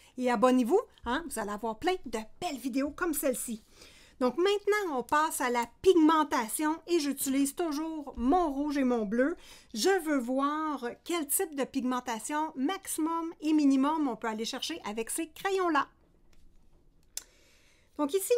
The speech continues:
nous sommes dans la partie rouge. Donc là, ici, le plus pâle, moi, je tiens mon crayon sur le bout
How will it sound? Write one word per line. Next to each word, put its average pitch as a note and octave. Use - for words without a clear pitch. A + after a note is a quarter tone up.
nous D#4
sommes F4
dans D4+
la E4
partie -
rouge. D#4+
Donc C4
là, G4+
ici, C4
le D#4
plus D4+
pâle, E4
moi, D4+
je D4+
tiens E4
mon D4+
crayon C4+
sur D4
le B3+
bout A#3